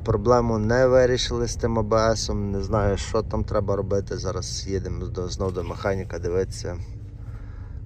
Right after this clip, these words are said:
пробувати. Подивимося, може щось з того всього вийде. Е, заїхав в Макдональдс, купив каву тільки що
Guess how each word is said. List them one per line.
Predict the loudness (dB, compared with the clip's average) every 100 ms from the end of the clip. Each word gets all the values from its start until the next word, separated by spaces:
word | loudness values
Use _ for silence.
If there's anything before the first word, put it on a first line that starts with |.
| -6
пробувати. | 0 0 2 -2 -2 -2 -4 -2 -4 -6 -10 -10 -12
Подивимося, | -12 -10 -10 -10
може | -8 -10 -8
щось | -10
з | -8
того | -8
всього | -8 -8 -8
вийде. | -8 -10 -12
Е, | -12 -12 -10
заїхав | -4 -2 0 0
в |
Макдональдс, | 0 0 2 2 2 0 -4 -12 -14
купив | -14 -2 -2 0
каву | 0 0 -4
тільки | -10
що | -12 -12